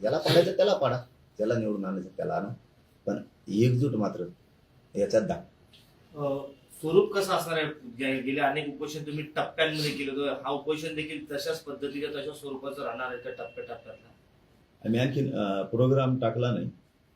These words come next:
Speaker 1: परंतु माझं आमरण उपोषण फायनल. अ, टप्पे कसे करायचे आंदोलनाचे, काय करायचे, अ,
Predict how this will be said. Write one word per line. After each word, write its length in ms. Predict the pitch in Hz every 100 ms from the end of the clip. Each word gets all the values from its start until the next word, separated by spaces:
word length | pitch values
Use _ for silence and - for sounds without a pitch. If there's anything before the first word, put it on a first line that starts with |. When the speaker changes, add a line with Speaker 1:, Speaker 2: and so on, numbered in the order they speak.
| -
Speaker 1:
परंतु 380 | 117 120 - -
माझं 320 | 117 127 120
आमरण 400 | 107 113 117 117
उपोषण 360 | 110 104 101 120
फायनल. 300 | 101 80 78 - _ _ _ _ _ - - - - -
अ, 180 | 90 - - _ _
टप्पे 260 | 113 - 127
कसे 260 | 120 -
करायचे 360 | 117 113 113 104
आंदोलनाचे, 540 | 104 107 104 101 101
काय 240 | - 95 95
करायचे, 420 | 92 92 87 92 - - _ _ _
अ, 60 | -